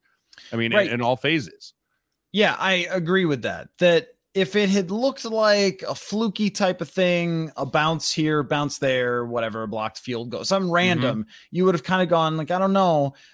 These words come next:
Speaker 2: Uh, but they earned the win. They outplayed the Chargers. They outcoached the Chargers.
Speaker 1: Yep.
Speaker 2: Their playmakers and superstars made plays. Kendricks with the interception,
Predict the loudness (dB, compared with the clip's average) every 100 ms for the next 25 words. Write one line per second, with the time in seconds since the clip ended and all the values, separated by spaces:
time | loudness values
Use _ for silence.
0 | -4 0 0 4 4 4 0 _ _ _
1 | _ -10 0 4 6 4 2 2 4 4
2 | 4 2 0 0 2 0 -2 -8 -2 0
3 | 2 0 0 -4 -2 0 2 -2 -2 2
4 | 2 0 -4 -2 -2 -2 -4 -6 0 2
5 | 4 0 -4 -4 -2 0 2 0 -2 -2
6 | -4 -8 -20 _ 2 2 2 2 2 2
7 | 2 0 0 -8 -8 -4 -2 -2 0 2
8 | 2 0 -4 -2 2 2 2 -4 -2 -2
9 | 0 -4 -4 -4 -2 -2 -4 -6 -6 -10
10 | -10